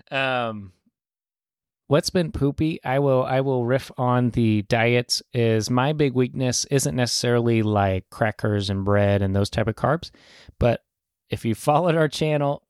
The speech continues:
any or our vlog any, road sodies are, like, my thing. Soda is my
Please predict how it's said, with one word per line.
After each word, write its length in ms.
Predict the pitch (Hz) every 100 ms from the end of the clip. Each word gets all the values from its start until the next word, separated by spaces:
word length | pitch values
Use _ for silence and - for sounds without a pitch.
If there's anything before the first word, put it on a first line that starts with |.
| _ -
any 300 | 143 135 135
or 80 | 123
our 220 | 117 110
vlog 400 | 113 127 135 117
any, 340 | 107 107 104 _ _ _ _ _
road 400 | 117 117 147 180
sodies 680 | - 165 156 147 143 147 -
are, 520 | - 117 113 110 107 -
like, 280 | 131 104 98
my 200 | - -
thing. 460 | 110 - 113 92 92
Soda 460 | - - 127 139 139 127
is 360 | 120 113 -
my 440 | - 110 104 98